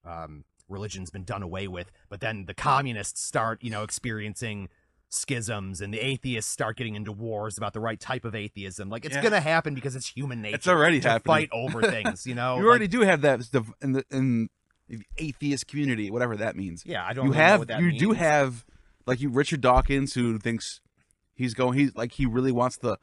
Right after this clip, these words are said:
Speaker 2: place himself in front of the whole culture war with genders, gender, and saying, "It's only two genders," and so all the other, a lot of atheists are like, "No, you're wrong. This is what the Phil papers say. This is what the scientific say." Uh, and so that's, I'm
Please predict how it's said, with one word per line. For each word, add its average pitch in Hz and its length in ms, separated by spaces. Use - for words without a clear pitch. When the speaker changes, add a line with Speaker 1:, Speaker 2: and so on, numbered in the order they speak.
Speaker 2:
place 135 320
himself 123 340
in 107 140
front 123 220
of 113 60
the 110 100
whole 113 180
culture 123 420
war 104 300
with 104 280
genders, 113 540
gender, 120 420
and 95 120
saying, 107 300
"It's - 100
only 233 140
two 262 160
genders," 220 460
and 143 160
so 123 220
all 123 260
the 127 100
other, 127 120
a 110 60
lot 131 180
of 127 80
atheists 131 380
are 127 40
like, 113 200
"No, 202 300
you're 185 140
wrong. 214 280
This 180 120
is 165 80
what 170 120
the 165 180
Phil 196 160
papers 151 320
say. 151 180
This 147 100
is - 40
what 160 80
the 143 60
scientific 165 440
say." 160 120
Uh, 147 240
and 135 100
so 160 100
that's, 147 120
I'm 123 100